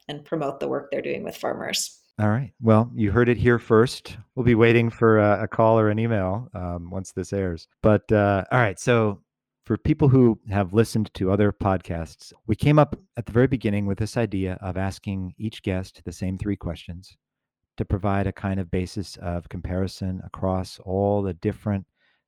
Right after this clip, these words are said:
Speaker 2: diverse backgrounds and people and attitude and positions and so forth.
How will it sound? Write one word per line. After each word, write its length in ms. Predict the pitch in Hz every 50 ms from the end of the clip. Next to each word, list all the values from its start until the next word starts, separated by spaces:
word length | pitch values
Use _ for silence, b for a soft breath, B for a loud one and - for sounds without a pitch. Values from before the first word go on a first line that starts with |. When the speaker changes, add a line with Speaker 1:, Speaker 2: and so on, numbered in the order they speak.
| _ _
Speaker 2:
diverse 800 | 92 87 85 80 85 95 95 98 95 - - - - - - - _ _ _ _ _ _ _ -
backgrounds 600 | 107 104 - - - 98 95 98 95 95 87 78
and 140 | 73 71
people 400 | - 104 110 - - 104 98 85
and 100 | 78 80
attitude 500 | 90 92 92 92 - - 92 92 90 85
and 140 | 82 76 73
positions 460 | - 82 82 95 90 - 95 90 78
and 140 | 78 78 78
so 160 | - 92 90
forth. 320 | 82 - 85 85 82 80